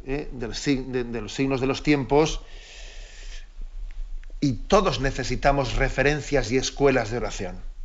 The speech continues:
¿eh? Todos las necesitamos para que nos demos cuenta de que la oración está mucho más cerca de nosotros de lo que suponemos.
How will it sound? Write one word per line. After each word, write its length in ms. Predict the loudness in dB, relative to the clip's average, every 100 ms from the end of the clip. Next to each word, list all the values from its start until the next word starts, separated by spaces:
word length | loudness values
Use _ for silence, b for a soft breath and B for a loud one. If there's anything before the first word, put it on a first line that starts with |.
| -12 -10 -8
¿eh? 160 | -6 -2
Todos 320 | 2 2 2
las 240 | 2 0 0
necesitamos 580 | -4 0 2 4 2 0
para 200 | -2 2
que 220 | 0 0 B B B -4
nos 140 | 0
demos 220 | 4 4 4
cuenta 280 | 4 6
de 120 | 4 4
que 300 | 4 2 2
la 120 | 4
oración 440 | 4 2 2 0 -2 -12 -12 -10 -8
está 260 | -4 0
mucho 280 | 0 0 0
más 200 | 0 0
cerca 320 | 2 4 4
de 80 | 2
nosotros 440 | 0 2 2 4
de 80 | 4
lo 80 | 2
que 80 | 0
suponemos. 800 | 0 2 2 2 -2 -4 -4